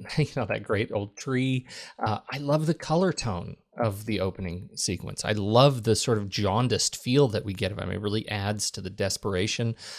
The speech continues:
of, of the sequence. I love that it's super burnt out, right? I mean, it, we just, it, it just, the highlights are,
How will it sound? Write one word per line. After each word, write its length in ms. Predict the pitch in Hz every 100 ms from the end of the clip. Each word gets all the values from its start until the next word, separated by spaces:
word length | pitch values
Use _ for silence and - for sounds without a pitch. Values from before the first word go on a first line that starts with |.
| - -
of, 300 | 117 104 123 -
of 180 | 117 113
the 80 |
sequence. 520 | 113 - 117 123 110 107
I 60 |
love 260 | 101 104 113
that 120 | 117
it's 180 | 101 -
super 420 | - 123 110 117
burnt 320 | 101 104 107
out, 340 | 98 104 110 - -
right? 320 | 101 107 110
I 80 | 107
mean, 180 | 95
it, 120 | 101 117
we 160 | 107
just, 280 | 104 104 -
it, 180 | 113 -
it 200 | - -
just, 240 | - 113 -
the 80 |
highlights 560 | 101 123 120 98 98 -
are, 180 | 104